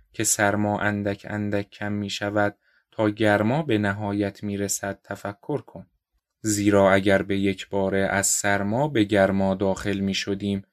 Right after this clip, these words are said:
به بدنها ضرر می رساند و امراض مزمنی را ایجاد می کرد. چنانکه اگر کسی از حمام بسیار گرم به هوای بسیار سرد وارد شود، به او صدمهٔ زیادی وارد می شود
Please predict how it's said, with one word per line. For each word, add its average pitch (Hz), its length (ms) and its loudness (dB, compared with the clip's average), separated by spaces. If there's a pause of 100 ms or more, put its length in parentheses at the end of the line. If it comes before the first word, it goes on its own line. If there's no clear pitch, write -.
(160)
به 107 120 0
بدنها 98 600 0
ضرر 101 440 2
می 95 160 -2
رساند 90 440 -12 (380)
و 107 80 2
امراض 101 600 0
مزمنی 101 680 -4
را 98 180 0
ایجاد 101 460 -2
می 92 120 -10
کرد. 85 280 -20 (520)
چنانکه 147 640 -4
اگر 104 300 -4
کسی 151 480 -8
از 104 220 -4
حمام 101 600 -2
بسیار 110 640 -2
گرم 95 340 0 (300)
به 107 120 -4
هوای 107 540 2
بسیار 101 580 -2
سرد 95 400 -2
وارد 98 360 -2
شود، 95 480 -2 (320)
به 104 80 0
او 101 160 2
صدمهٔ 98 640 -2
زیادی 107 520 0
وارد 87 380 -4
می 92 100 -12
شود - 360 -14